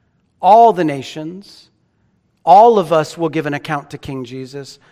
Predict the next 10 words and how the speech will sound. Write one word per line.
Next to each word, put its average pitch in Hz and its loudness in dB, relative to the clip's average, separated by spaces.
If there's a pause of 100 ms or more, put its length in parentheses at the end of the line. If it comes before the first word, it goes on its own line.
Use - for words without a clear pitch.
(360)
But 175 -6
don't 196 -2
miss 175 -4
it. 139 -18
God 180 -6
promises 151 -14
to - -18
save. 101 -18 (840)
Humpty 180 -6
Dumpty. 143 -8